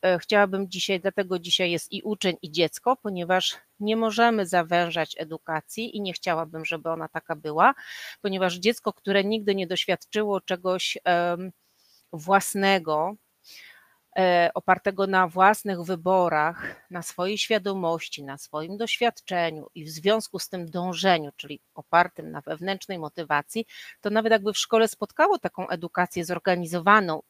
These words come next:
patrz, spersonalizowaną, to by po prostu nie było, nie wiedziało, co z tym zrobić i być może wcale by nie chciało, e, w takowej uczestniczyć, która byłaby i tak dla niego, moim zdaniem,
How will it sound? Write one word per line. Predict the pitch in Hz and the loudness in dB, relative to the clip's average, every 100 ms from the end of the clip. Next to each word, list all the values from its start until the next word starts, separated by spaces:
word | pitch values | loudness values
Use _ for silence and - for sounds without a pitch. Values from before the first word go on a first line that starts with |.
| _ _ _ - | _ _ _ 0
patrz, | 175 - - - | 0 0 -6 -6
spersonalizowaną, | - 185 180 - 156 151 147 143 151 151 156 202 269 - | -2 0 0 -6 -8 -8 -10 -12 -10 -8 -4 -4 -4 -6
to | 254 | -12
by | |
po | - 240 | -8 -8
prostu | - - - | -8 -8 -6
nie | 208 185 | -4 -4
było, | 165 165 185 196 - - - | -4 2 2 2 -4 -14 -8
nie | 202 196 | -2 0
wiedziało, | 190 208 196 185 | 4 4 4 0
co | 180 | -8
z | - | -10
tym | 180 | -8
zrobić | 165 170 170 - | -4 -4 -4 -8
i | 190 | -12
być | 160 180 175 | -4 -2 -2
może | 185 196 185 185 185 - - | 2 2 4 2 2 -2 -20
wcale | _ - 190 180 | _ 4 4 4
by | 170 170 | 0 -4
nie | 165 | -4
chciało, | 160 - 170 165 156 - | -8 -4 -2 -2 -4 -2
e, | 165 151 | -2 -4
w | - | -4
takowej | 175 - 170 170 165 _ - | -6 -2 -2 -2 -4 _ -18
uczestniczyć, | - 165 - 160 - - | -12 -12 -10 -12 -12 -18
która | - 160 151 | -6 -4 -4
byłaby | 160 165 156 - | -4 -4 -4 -8
i | - | -6
tak | 175 - | -6 -6
dla | - 156 | -10 -8
niego, | 147 139 - - _ - 156 _ - | -8 -6 -8 -8 _ -20 -20 _ -10
moim | 151 160 185 196 | -2 0 -2 -2
zdaniem, | 151 151 147 147 165 | 4 4 4 -4 -10